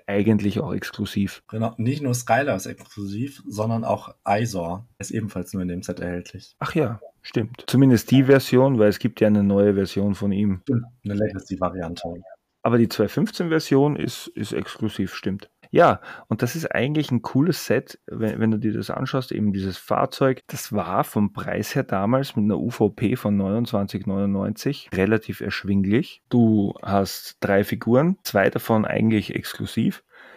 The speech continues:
Speaker 1: Skylar und Izor. Und du hättest eine Version von Meister Chen auch noch, ohne Cape und mit diesen Krallen. Alles in allem ein cooles Set, auch von der Spielfunktion her mit dem Netz, dass hier die Ninja eingefangen werden hätten können in,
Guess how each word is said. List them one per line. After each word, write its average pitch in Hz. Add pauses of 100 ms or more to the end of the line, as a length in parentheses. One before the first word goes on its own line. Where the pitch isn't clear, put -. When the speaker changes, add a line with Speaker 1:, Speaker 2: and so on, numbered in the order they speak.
(140)
Speaker 1:
Skylar 120
und 104
Izor. 127 (840)
Und 196
du -
hättest -
eine 110
Version 104
von 104
Meister 101
Chen 113
auch -
noch, 139 (220)
ohne 123
Cape 107 (120)
und -
mit 104
diesen 101
Krallen. 98
Alles 107
in 110
allem -
ein 104
cooles 120
Set, -
auch 104
von -
der 101
Spielfunktion 123
her 107
mit 107
dem 104
Netz, 104
dass -
hier 101
die 98
Ninja 110
eingefangen 107
werden 101
hätten 98
können 110
in, 101